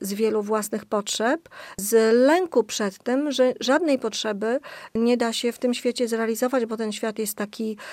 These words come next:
okropny i niedostępny. Tak naprawdę ja nie pamiętam, żebyśmy my mieli trzydzieści lat temu, dwadzieścia lat temu takie możliwości, jakie mają teraz młodzi ludzie.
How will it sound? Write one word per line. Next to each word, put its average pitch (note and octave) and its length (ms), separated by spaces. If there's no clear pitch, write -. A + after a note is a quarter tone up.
okropny A3+ 840
i G#3+ 480
niedostępny. G#3 540
Tak D#4 180
naprawdę C#4 520
ja B3+ 180
nie B3+ 140
pamiętam, A#3 760
żebyśmy A#3 380
my B3 120
mieli A#3+ 360
trzydzieści A#3+ 460
lat A3 220
temu, A3+ 260
dwadzieścia A3 460
lat G#3+ 200
temu A3 220
takie B3 240
możliwości, A3+ 680
jakie A3 220
mają B3+ 220
teraz A#3 260
młodzi G#3+ 240
ludzie. G3 460